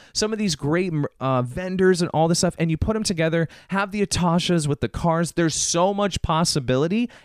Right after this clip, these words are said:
It has changed it astronomically, and it is the market we are in today, where no matter where you go, where you look, what state you're in, there is something popping off.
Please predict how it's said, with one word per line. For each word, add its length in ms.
It 280
has 260
changed 560
it 240
astronomically, 1160
and 120
it 80
is 180
the 100
market 520
we 140
are 80
in 260
today, 420
where 180
no 140
matter 300
where 280
you 160
go, 360
where 300
you 140
look, 360
what 280
state 440
you're 100
in, 300
there 320
is 260
something 640
popping 580
off. 320